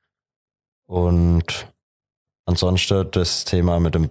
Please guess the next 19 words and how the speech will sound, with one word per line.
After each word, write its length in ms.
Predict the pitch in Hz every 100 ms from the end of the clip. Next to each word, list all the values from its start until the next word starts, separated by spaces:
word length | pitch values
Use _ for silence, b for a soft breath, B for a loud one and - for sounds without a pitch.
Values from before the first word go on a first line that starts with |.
| -
Zusammenhalt 640 | - 82 85 95 98 92
aktuell 380 | 87 - 110 101
in 140 | 101 98
Heilbronn 440 | 98 90 95 90
ist 300 | 80 - -
mega. 480 | 82 82 90 107 95
Also 340 | 82 - 80 -
jeder 280 | 80 87
Veranstalter 560 | 95 - 80 92 92 90
versteht 440 | 82 78 - 87 -
sich, 280 | 92 85
alle 180 | 78 85
arbeiten 380 | 87 80 87 82
zusammen, 520 | - 78 85 87 92
jeder 220 | 82 85 80
guckt, 240 | - -
wo 80 | -
man 120 | 85
sich 300 | 82 78 78